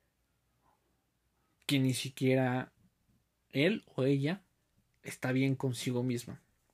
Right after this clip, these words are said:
Creo que eso es una pregunta o algo que debes de ser muy observador al momento de que estás saliendo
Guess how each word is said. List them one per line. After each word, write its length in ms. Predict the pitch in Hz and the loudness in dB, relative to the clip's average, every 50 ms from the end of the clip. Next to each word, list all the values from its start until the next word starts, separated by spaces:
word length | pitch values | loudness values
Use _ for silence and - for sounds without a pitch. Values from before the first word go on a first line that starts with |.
| _ _ _ _ _ _ - - | _ _ _ _ _ _ -14 0
Creo 180 | - 170 180 - | 0 0 2 0
que 60 | 262 | -4
eso 160 | - - 208 | -4 -2 -4
es 120 | 180 - | -2 0
una 180 | 196 196 202 196 | 0 0 0 2
pregunta 580 | - 151 139 139 147 147 147 139 - 196 262 - - - - - - - - - - - - | 4 4 4 4 4 0 -2 0 0 0 -2 -2 -8 -20 -20 -18 -18 -18 -18 -20 -20 -14 0
o 140 | - 127 135 | 4 6 6
algo 260 | 139 147 151 175 175 | 8 6 4 2 0
que 120 | - 135 127 | 2 4 4
debes 280 | 127 131 143 147 143 | 6 6 6 4 4
de 80 | 143 123 | 2 0
ser 320 | - - 131 127 139 - - - - - - - - | 2 2 0 0 0 -2 -10 -20 -20 -20 -20 -16 -4
muy 200 | - 135 147 160 | 2 2 4 4
observador 640 | 180 175 - - 208 208 208 190 - 151 170 - - _ | 4 2 2 2 2 4 4 4 4 2 0 -2 -6 _
al 140 | - 131 135 | 0 2 4
momento 360 | 139 135 135 143 156 - 196 | 6 6 6 6 4 4 0
de 100 | 190 175 | 0 0
que 80 | - 131 | 0 -2
estás 240 | - - 139 135 - | -2 0 -2 -2 0
saliendo 720 | - 143 139 143 143 143 135 135 135 151 170 214 240 | 2 2 4 4 4 4 4 4 4 2 2 -2 -2